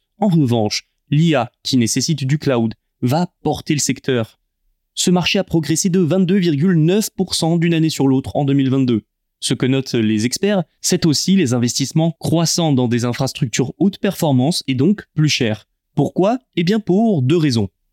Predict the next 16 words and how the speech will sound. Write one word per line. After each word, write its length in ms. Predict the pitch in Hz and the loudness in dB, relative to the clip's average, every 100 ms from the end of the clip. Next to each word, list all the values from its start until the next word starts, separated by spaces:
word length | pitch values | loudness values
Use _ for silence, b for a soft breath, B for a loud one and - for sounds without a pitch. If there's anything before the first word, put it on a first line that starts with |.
| _ - | _ -2
La 140 | 165 | -2
première, 500 | - 160 147 156 170 | 0 2 2 2 0
c'est 160 | - 135 | -2 -2
que 100 | 160 | 0
de 200 | 147 175 | 0 -2
plus 420 | - 127 165 214 | 0 0 2 2
en 120 | 196 | 2
plus 180 | 185 185 | 0 0
d'entreprises 640 | 131 156 170 139 160 208 - | 0 -2 -2 -2 0 0 0
qui 160 | 135 | 0
n'ont 200 | 120 110 | 0 0
pas 120 | 139 | -2
utilisé 400 | 139 - 131 127 | -4 -2 -2 -2
de 140 | 127 113 | 0 0
cloud 360 | 120 151 196 | 0 0 0
jusqu'ici 600 | 135 123 156 143 - 208 | 0 -2 -6 -6 -2 -2